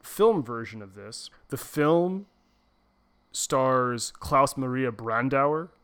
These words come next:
and yes, there are a lot of Klauses in this episode. It's directed by István Szabó. I'm sorry, my Magyar Hungarian is, is not up to snuff.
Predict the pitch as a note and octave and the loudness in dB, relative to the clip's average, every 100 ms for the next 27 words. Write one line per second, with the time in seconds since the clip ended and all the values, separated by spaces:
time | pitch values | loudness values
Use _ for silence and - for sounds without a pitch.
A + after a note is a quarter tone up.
0 | - A#2 A2 A#2 C#3 - G#2+ G#2 G2+ G2+ | -14 -10 -6 -4 -4 -8 -10 -10 -10 -10
1 | A2+ A2 - G#2+ G#2+ B2 A#2 A#2 B2 C3 | -10 -12 -10 -10 -10 -14 -14 -14 -14 -14
2 | - D#3 D3+ D3+ - B2 B2 - C#3+ A#2 | -12 -12 -8 -8 -6 -4 -4 -4 -8 -8
3 | A#2 A2 - _ _ _ _ _ _ - | -8 -8 -12 _ _ _ _ _ _ -10
4 | D#3+ - - C#3 C3 B2+ B2 A#2 _ _ | -8 -4 4 6 6 2 -4 -8 _ _
5 | - A#2+ B2 B2+ C#3 C#3+ C#3+ - _ _ | -8 -2 -2 0 -2 -2 -6 -10 _ _
6 | A#2+ - A#2+ A2+ A2 G#2+ G#2 G2 G2 _ | -12 -6 -4 -4 -6 -8 -10 -10 -14 _
7 | _ _ - - _ _ - B2 A#2 G#2+ | _ _ -20 -20 _ _ -8 -2 -2 -4
8 | G#2+ G2+ G2+ G2+ _ _ _ B2+ B2 A2 | -6 -6 -6 -12 _ _ _ -10 -8 -8
9 | G#2+ G#2 G2+ G2 F2+ - - _ - G2+ | -8 -8 -10 -12 -14 -16 -20 _ -18 -10
10 | A2 G#2 - - B2 A#2 | -8 -8 -12 -12 -8 -8